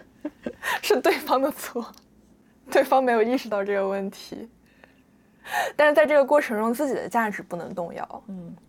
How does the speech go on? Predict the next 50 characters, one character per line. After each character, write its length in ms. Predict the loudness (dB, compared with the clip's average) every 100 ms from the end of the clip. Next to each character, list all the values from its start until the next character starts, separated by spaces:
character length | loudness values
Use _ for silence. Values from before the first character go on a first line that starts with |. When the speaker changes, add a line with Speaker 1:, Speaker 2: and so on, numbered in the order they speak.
| _
Speaker 1:
就 120 | 4
我， 160 | 6 4
我 60 |
不 140 | 2 -2
是 140 | -2
因 80 | 2
为 100 | 2
表 160 | 2 0
达 140 | 0
这 140 | 0
个 60 | 0
东 180 | 0 -6
西， 140 | -4
我 100 | -6
的 80 | -6
价 220 | -4 -6
值 120 | -4
就 140 | -4 -4 -6
受 240 | -4 -2 0
损 280 | 0 -4 -4 _
了。 220 | -8 -8 -12 -20 -4
我 100 | 2
表 140 | 4
达 140 | 2
这 120 | -4 -4
个 80 |
是 120 | -4 -4
完 160 | -6
全 180 | -6 -4
正 220 | -2 -2
确 220 | -4 -8
的， 200 | -10 -8
因 100 | -2
为 80 | 2
我 300 | 4 4 0
就 180 | -4 -6
是 440 | -6 -2 0 -2 -6 -10
在 140 | -6 -6
合 240 | -4 -4
理 160 | -2 -2
的 120 | -4
去 460 | -10 -6 -4 -6 -8 -20 _ _ _ _
伸 260 | -8 -6 -2
张 200 | -2 -2
我 120 | -6
自 120 | -8
己 60 | -10
的 100 | -12
需 200 | -14 -16
求。 200 | -16